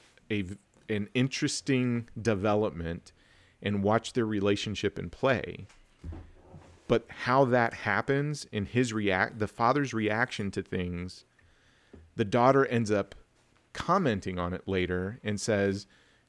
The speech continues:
"You treat your partner this way and you treat mom this way." And when she makes that revelation, you, you wouldn't have any of that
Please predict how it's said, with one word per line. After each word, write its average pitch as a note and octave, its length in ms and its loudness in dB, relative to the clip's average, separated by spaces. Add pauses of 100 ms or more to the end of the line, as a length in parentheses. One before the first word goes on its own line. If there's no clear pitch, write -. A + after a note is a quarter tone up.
"You C#3+ 300 -4
treat E3 340 -2
your B2 140 0
partner G#2+ 380 0
this A#2+ 280 2
way F#2 480 0
and G#2+ 160 -2
you G#2+ 100 -2
treat G#2+ 380 -6
mom G2+ 380 0
this G#2+ 280 4
way." E2+ 460 -4 (460)
And G#2 160 -2
when G#2 80 0
she A2+ 160 -4
makes A#2+ 320 0
that A2+ 280 0
revelation, G2 920 0 (720)
you, C3 260 -4 (540)
you B2 160 -4
wouldn't C#3 280 4 (280)
have C#3 360 2
any A2+ 200 -2
of G#2+ 80 0
that G2 380 -2